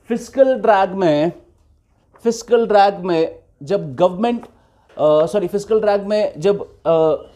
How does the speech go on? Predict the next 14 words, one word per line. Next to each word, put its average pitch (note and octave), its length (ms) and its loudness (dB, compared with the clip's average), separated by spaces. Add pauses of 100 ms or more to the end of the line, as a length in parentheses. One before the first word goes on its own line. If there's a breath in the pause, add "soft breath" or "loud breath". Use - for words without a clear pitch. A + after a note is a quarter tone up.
इन्फ्लेशन G#3 680 0
होती G3+ 320 -4
है, E3 320 0 (220 soft breath)
वो E3 100 -6
खुद A#3 260 -2
नीचे G3 320 -2
आती F3 300 0
है। E3 120 0 (160)
क्यों? A#3 220 0
क्योंकि F3+ 320 -6
टैक्सेस F3 480 -2
बढ़ D#3 180 0
जाते E3+ 280 0
हैं, D3 220 -4